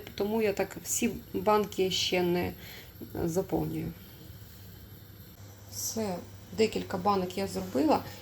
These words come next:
І тепер у мене закипі-, закипіла водичка. Я буду заливати, е, кожну баночку до, до,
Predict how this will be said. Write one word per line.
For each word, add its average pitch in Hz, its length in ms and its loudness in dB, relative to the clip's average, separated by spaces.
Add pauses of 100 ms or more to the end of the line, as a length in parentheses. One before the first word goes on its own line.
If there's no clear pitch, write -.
(240)
І 240 120 6
тепер 247 440 6
у 196 60 6
мене 208 280 2
закипі-, 185 440 -6 (260)
закипіла 196 720 0 (220)
водичка. 220 600 2 (180)
Я 226 160 2
буду 233 360 4
заливати, 196 600 2
е, - 640 -8 (340)
кожну 190 300 2
баночку 165 580 0 (800)
до, 214 420 4 (300)
до, 233 180 10